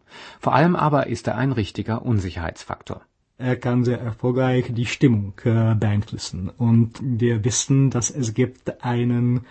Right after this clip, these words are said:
Speaker 2: engen Zusammenhang zwischen der Stimmung und, äh, der Politik, äh, des Staates. Also auf diese Weise,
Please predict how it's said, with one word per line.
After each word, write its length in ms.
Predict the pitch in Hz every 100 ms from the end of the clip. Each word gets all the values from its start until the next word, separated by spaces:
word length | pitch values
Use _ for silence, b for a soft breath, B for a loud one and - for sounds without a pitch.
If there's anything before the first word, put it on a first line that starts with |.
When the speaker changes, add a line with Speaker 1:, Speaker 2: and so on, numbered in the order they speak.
| B B B B
Speaker 2:
engen 340 | 156 156 147
Zusammenhang 640 | 139 147 143 123 107 107 -
zwischen 320 | 113 123 110
der 140 | 110
Stimmung 520 | - 135 135 135 135
und, 640 | - - 120 120 120 117 -
äh, 300 | 120 120 120
der 180 | 123 120
Politik, 600 | 127 120 139 110 - -
äh, 360 | 113 113 110 107
des 160 | 107
Staates. 480 | - 113 104 - -
Also 500 | 135 110 120 117 113 B B B
auf 140 | 123 104
diese 300 | 117 147 147
Weise, 520 | 143 139 135 143 139